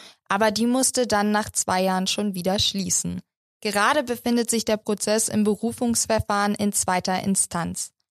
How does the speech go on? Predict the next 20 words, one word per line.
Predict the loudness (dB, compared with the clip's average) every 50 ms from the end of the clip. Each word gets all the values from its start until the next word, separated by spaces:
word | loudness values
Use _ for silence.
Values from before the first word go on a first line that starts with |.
| _ _ _ _ _ _
Monika | 0 2 2 2 0 0 0 0 0
Diop-Werns | 2 2 2 2 2 0 -2 0 0 2 2 2 2 2 0 0 -2 -2
als | -2 -2 0 0 0 0
Teil | 0 0 0 2 2 2
der | 2 2 2 2
Sudbury-Schule | 2 0 0 -2 -2 _ 0 2 2 2 0 0 -2 -2 0 2 2 2 2 2
am | 0 0 0
Ammersee, | 0 2 2 2 2 2 2 2 0 0 2 0 0 -4 -4
die | -6 -6 -4 -2
eben | -2 0 0 0 0
geschlossen | 0 -2 -2 0 0 0 0 0 0 0 0 2
wurde, | 0 0 2 2 2 0 0 -4 _ _ _ _
betonte, | -10 -8 -6 -2 0 0 0 2 2 2 0 0 -2 -4 _ _ _ _
dass | -2 0 0 0 0
diese | -2 0 2 2 0 0 2
Einwände | 0 2 2 2 2 4 4 4 4 2 2 0 -2 -2
wissenschaftlich | 0 0 2 2 2 0 0 2 0 0 0 0 -4 -4 -4 -2 0
nicht | 0 0 0 -2 -4 -2
haltbar | -2 -2 -2 -2 -2 -2 -2
seien, | 0 -2 -2 -2 -2 -4 -6